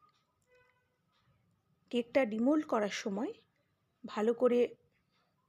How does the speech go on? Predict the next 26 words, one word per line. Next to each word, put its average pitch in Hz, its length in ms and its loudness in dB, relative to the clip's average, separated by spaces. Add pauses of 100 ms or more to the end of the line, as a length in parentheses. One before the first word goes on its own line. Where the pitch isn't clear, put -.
ডিমোল্ড 233 380 2
হবে 196 260 -2
না, 247 180 -4 (840)
এই 233 100 -8 (240)
কেক 247 160 0 (100)
টিনের 254 320 2
গায়ে 220 260 2
কেকটা 233 420 -4
লেগে 196 260 0
থাকবে। - 360 -12 (960)
এই 247 120 0
জন্য 285 420 0 (200)
খুব 254 300 -2
ভালো 214 320 0
করে 262 320 0 (1120)
মাখনটা 226 600 -4
বা 233 140 -6
তেলটা 208 520 -6 (260)
কেকের 226 340 0
গায়ে 233 300 -2 (440)
মাখিয়ে 226 320 -4
নিতে 185 220 -8
হবে। 175 260 -16 (880)
আর - 80 -12
আমার 226 340 -2
কাছে 320 420 -4